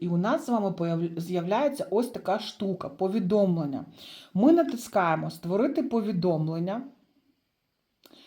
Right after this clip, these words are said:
Бачите, статус стоїть "Не виплачено". Ми натискаємо, е, "Коригувати". Ставимо тут дату виплати, яка у нас була реальною.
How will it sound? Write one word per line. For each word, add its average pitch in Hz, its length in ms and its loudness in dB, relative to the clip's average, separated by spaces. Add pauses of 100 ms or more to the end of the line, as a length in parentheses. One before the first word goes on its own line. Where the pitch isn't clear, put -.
(960)
Бачите, 247 380 4
статус 254 540 2 (100)
стоїть 202 480 -4
"Не 220 300 8
виплачено". 160 920 0 (240)
Ми 220 220 2
натискаємо, 170 1080 0 (300)
е, - 20 -20 (560)
"Коригувати". 196 1120 0 (960)
Ставимо 254 720 6
тут 180 300 -4
дату 240 440 4
виплати, 190 800 0
яка 214 360 2
у 220 60 -2
нас 214 220 0
була 208 360 2
реальною. 208 840 0